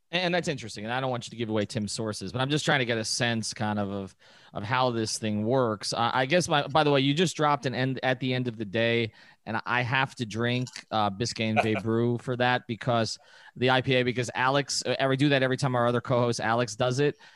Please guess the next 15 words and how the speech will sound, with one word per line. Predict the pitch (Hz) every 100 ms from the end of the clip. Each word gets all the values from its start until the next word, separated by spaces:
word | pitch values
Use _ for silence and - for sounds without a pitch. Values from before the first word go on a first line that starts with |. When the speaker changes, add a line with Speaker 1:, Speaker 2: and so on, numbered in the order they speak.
| - -
Speaker 1:
and | 113 113
I, | 104 113
it's | 113 143
only | 139 123
fair | 127 120
to | 110
do | 113
it | 107
with | 101
you. | 101 92
So, | 120 113
Alex, | 131 135 135
in | - 147
your | 175 156
honor, | 156 143 123 127